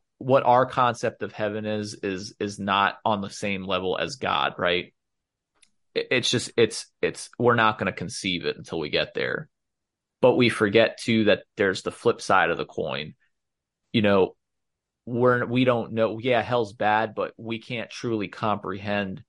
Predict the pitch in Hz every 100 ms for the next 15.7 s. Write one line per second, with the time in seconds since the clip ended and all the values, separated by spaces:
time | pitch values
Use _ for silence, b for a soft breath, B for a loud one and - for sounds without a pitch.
0 | _ _ _ 107 101 101 95 85 - _
1 | _ _ _ _ _ _ 113 110 110 98
2 | 90 - 113 107 98 92 98 92 90 95
3 | - - 90 - 92 95 82 90 92 80
4 | 71 65 - - _ _ 117 110 117 -
5 | 117 110 110 104 101 95 104 101 92 101
6 | 95 69 92 95 - - 120 110 135 113
7 | 98 110 107 - 98 90 90 - 110 101
8 | 98 95 - - 98 92 90 90 - -
9 | 87 87 - - - 90 82 - - 92
10 | - - 90 87 101 - - - - -
11 | - - 80 - - - - - _ B
12 | B B B B _ _ - 117 104 98
13 | - - _ - 107 123 135 131 - 127
14 | 117 107 107 104 101 101 98 95 95 98
15 | 95 98 - 98 92 90 -